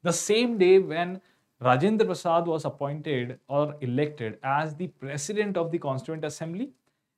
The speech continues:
and the vice president was also elected on the same day. The same day, B N Rao was appointed as the constitutional advisor of the Constitution, Constituent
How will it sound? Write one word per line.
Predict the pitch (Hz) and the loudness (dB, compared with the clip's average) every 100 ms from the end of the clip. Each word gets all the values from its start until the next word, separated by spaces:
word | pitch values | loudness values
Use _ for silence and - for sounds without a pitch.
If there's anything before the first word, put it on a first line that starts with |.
| _ 147 | _ 0
and | 160 196 190 - _ 143 | 2 0 -2 -10 _ -2
the | 131 123 | 2 4
vice | 180 190 | 2 2
president | 180 165 180 180 | 0 0 0 0
was | 165 147 | 0 2
also | 143 175 | 0 0
elected | 151 147 165 156 | 0 -2 -4 -6
on | 156 | -6
the | 147 | -6
same | 151 160 | -6 -4
day. | 147 - 135 | -4 -4 -6
The | 151 | -8
same | - - 190 226 220 | -8 0 2 2 0
day, | 170 170 170 _ _ 131 | 2 2 -2 _ _ -8
B | 127 190 233 | -4 2 2
N | 214 175 | 4 4
Rao | 156 160 165 139 | 6 6 4 2
was | 156 185 190 - _ _ _ _ 151 | 2 0 -2 -8 _ _ _ _ -8
appointed | 147 160 165 165 175 170 147 | -2 -2 0 -2 -2 -2 0
as | 143 143 | 0 0
the | 160 175 - | -4 -8 -6
constitutional | 151 196 - 196 202 196 - 190 - | -2 -2 -4 -6 -4 -4 -2 -4 -2
advisor | 135 135 143 147 156 | 0 2 2 2 0
of | 131 | 0
the | 170 254 - _ _ 131 | 0 -2 -4 _ _ -4
Constitution, | 135 131 - 131 156 262 - _ _ _ | -4 -2 -4 -6 -6 -10 -10 _ _ _
Constituent | 135 131 151 196 - | -4 -2 0 0 -2